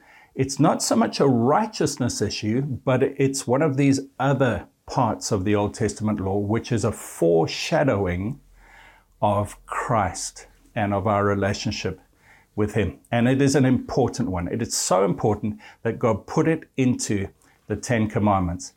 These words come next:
And he refers it all the way back to creation. He says, "You must rest because God finished all his work in six days and he rested on the seventh day." It is put into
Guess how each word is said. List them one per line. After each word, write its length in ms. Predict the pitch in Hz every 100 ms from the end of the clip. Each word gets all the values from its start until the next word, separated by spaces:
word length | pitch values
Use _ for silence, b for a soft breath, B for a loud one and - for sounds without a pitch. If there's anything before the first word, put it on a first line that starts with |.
| _
And 260 | 175 185 160
he 160 | 139
refers 600 | 120 120 - - 170 170 127
it 100 | 104
all 180 | 139
the 120 | 160 156
way 140 | 127
back 340 | 110 120 -
to 120 | - 120
creation. 840 | - - 120 107 107 107 - 87 - b b b
He 140 | - 104
says, 320 | - 113 104
"You 100 | 107
must 380 | 104 131 - -
rest 400 | 110 107 - -
because 640 | 120 - - 127 98 - B B B B -
God 280 | 117 135 135
finished 420 | - 127 120 -
all 180 | 143 165
his 160 | 147
work 320 | 107 123 123 113
in 100 | 98
six 380 | - 156 -
days 280 | - 113 110
and 200 | 107 113
he 140 | 104 107
rested 800 | 101 98 113 135 - 110 98 - b b b b
on 220 | 107 101
the 80 | 101
seventh 480 | - 135 120 160 -
day." 220 | 95 90
It 100 | 104
is 200 | 104 104
put 420 | - - - - - -
into 640 | 139 135 135 - 113 107